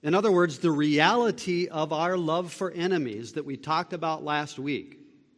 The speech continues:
the reality of it, in, in love's actions and attitude, remember? The reality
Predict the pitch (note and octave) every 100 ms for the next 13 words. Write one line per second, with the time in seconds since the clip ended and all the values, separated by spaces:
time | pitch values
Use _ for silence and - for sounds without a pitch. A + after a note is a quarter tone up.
0 | _ _ _ - C#3+ D3 D3+ E3+ E3 C3
1 | A2 F2 D#2 - _ _ _ _ _ _
2 | _ _ _ _ _ E3+ F3 D#3+ D3+ C#3+
3 | A#2+ D#3+ D3 G3 - G#3+ F#3+ F3 D#3 D3+
4 | C#3+ - A2 E2 - - B2 D3+ G3 -
5 | - _ _ _ _ _ - D#3+ D3+ D#3
6 | G3 B3 G#3 B2 B2+ A2+ A#2+